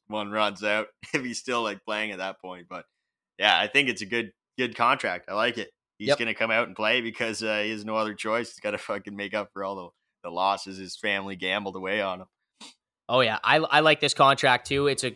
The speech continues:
Speaker 2: he's a perfect complementary piece to, um, Connor McDavid. If you think about it, they had Zach Kassian playing with McDavid for a couple of years. They want a guy who's gritty and go out there and fight and hit guys and do whatever. And Kane can do that, but Kane can also bring a lot of, uh,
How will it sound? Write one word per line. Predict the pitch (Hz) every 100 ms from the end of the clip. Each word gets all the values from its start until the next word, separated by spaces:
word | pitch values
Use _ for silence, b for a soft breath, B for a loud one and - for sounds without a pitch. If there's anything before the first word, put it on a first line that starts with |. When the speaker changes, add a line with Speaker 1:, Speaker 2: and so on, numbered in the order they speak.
| -
Speaker 2:
he's | 127 131 139
a | 135
perfect | - 156 151 139
complementary | 135 127 139 127 127 - 127
piece | - 120 117 -
to, | - 120 117 107 _ _ -
um, | 113 110 110
Connor | - 123 120
McDavid. | 113 120 120 123
If | 117
you | 113
think | 123 117
about | 120 120
it, | 117
they | 117
had | 117 117
Zach | 117 113 -
Kassian | 113 123 - 127
playing | 113 123
with | 120
McDavid | 117 - 117 120 117
for | 120
a | 117
couple | 123 113 123
of |
years. | 120 120 110
They | 113
want | 117 123
a | 117
guy | 113 117
who's | 117 -
gritty | 123 123 120
and | 117
go | 120 120
out | 117
there | 117
and | 110
fight | - 127 127 127
and | 110
hit | 123 127
guys | 127 123 120 110
and | 107
do | 123
whatever. | 120 117 117 123 B B
And | - -
Kane | 143 165
can | 170 127
do | 123
that, | 147 160
but | 127
Kane | - 143
can | 135 139
also | 135 127
bring | 113 127
a | 123
lot | 117 117
of, | 113 _ _ -
uh, | 113